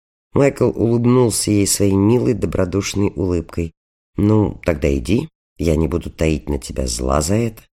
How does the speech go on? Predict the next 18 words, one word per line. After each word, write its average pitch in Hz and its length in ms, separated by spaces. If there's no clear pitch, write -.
что - 220
ты 131 120
подвела 113 640
меня 110 480
раз 107 400
в - 80
жизни». 98 540
Он 175 240
направился 160 720
дальше, 156 560
а 113 200
Джулия 139 560
вошла 120 320
в - 100
театр 135 500
через - 400
служебный 95 600
вход. - 540